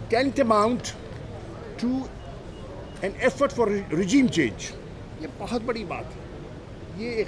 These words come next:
गैर मामूली चीज़ है और इस पर नोटिस लेना चाहिए। चुनाचे अब एक रास्ता क्या है, एक मौक़िफ़ है, एक उसके बरक्स मौक़िफ़ है।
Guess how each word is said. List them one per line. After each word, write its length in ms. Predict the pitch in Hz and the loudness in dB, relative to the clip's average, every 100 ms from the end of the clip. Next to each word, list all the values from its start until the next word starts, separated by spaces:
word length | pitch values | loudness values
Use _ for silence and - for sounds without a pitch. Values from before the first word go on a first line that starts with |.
| - | 0
गैर 180 | 175 208 | 0 2
मामूली 400 | 180 175 254 233 | 2 2 4 2
चीज़ 240 | 156 127 | 2 -4
है 1200 | - - - - - - - - - - - 127 | -6 -10 -10 -10 -10 -10 -10 -12 -10 -10 -6 4
और 180 | 156 160 | 4 6
इस 120 | 196 | 2
पर 240 | - 196 202 - 131 | 4 4 4 -2 -2
नोटिस 360 | 151 190 170 | 0 0 0
लेना 160 | 143 135 | 2 0
चाहिए। 360 | - 120 92 85 - - - - - - | -2 -4 -6 -8 -10 -10 -10 -10 -10 0
चुनाचे 440 | 165 160 151 196 214 - - - - - - - - - - - | 6 6 6 4 4 -2 -12 -10 -10 -10 -10 -10 -10 -10 -10 0
अब 100 | 233 | 2
एक 100 | - | 6
रास्ता 300 | 233 240 - 277 | 6 6 4 2
क्या 180 | 202 | 4
है, 120 | 110 92 - - - - - - - - - - - | 2 0 -10 -12 -12 -10 -10 -10 -10 -10 -10 -10 4
एक 140 | 208 185 | 4 8
मौक़िफ़ 400 | 202 196 233 196 | 4 6 4 4
है, 100 | 185 - - - - - - - 220 | 2 -2 -12 -12 -12 -12 -12 6 6
एक 140 | 147 | 8
उसके 200 | - 196 | 4 4
बरक्स 320 | 139 208 - | 6 4 4
मौक़िफ़ 400 | 180 190 202 156 | 2 2 2 2
है। 80 | 127 | 2